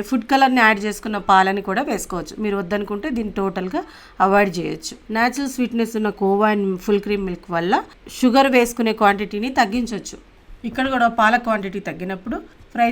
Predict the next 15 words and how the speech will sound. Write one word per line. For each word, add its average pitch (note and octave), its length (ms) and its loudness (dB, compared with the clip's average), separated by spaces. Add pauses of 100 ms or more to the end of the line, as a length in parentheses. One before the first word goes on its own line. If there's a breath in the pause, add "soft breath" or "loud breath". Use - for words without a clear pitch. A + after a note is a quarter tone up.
చేసుకున్న A3 500 -8
బ్రెడ్ G#3+ 340 -2
పీసెస్ని G3+ 540 -6
వేసి E3 240 -8 (600)
కొద్దిసేపు A#3+ 440 -4 (100)
నానబెట్టండి. G#3+ 540 -2 (100)
దీంట్లో E3+ 280 -8 (320)
ఇలా C#4 200 8
అంతా C#4 260 2
పీల్ B3+ 220 4
చేసుకున్నాక G3+ 580 2 (120)
దీన్ని G#3 260 0
డిష్ G3+ 180 0
అవుట్ B3 200 0
చేసుకొని, G3+ 360 -6